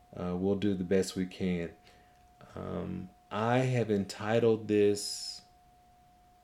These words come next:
these verses, The Mysteries of Angels and Men, because that's what we're looking at. There's a, a lot of great,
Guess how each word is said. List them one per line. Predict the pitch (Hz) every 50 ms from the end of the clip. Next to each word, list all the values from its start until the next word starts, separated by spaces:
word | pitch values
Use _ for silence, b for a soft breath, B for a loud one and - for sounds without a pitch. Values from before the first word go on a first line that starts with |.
| _ _ _ _ _ _ _ _ -
these | - 98 101 98 -
verses, | - 101 101 98 95 92 - - 90 87 87 90 90 92 - - - b b b b -
The | - 98
Mysteries | 101 104 107 117 113 - - - 123 120 120 117 110 107
of | 101 95 95
Angels | 98 101 98 98 92 98 95 95 92 92
and | 90 87 90
Men, | 90 90 82 87 - - - - _ _ _ B B B B B B B B _
because | - 107 104 - - 107 101 98 98 98 95 95 95 95 92 92 92 - - - - - _ _ _ _ _ _ _ _ _ _ -
that's | 107 110 110 107 - - -
what | 104 95
we're | 95 95 95
looking | 90 92 95 92 - - 90 87
at. | 87 85 90 95 - 95 - -
There's | 104 101 101 101 95 92 -
a, | 101 92 90 95 95 - -
a | - 90
lot | 92 101 104 107 110 107
of | 104 95 -
great, | - 98 101 101 104 104 107 - - - -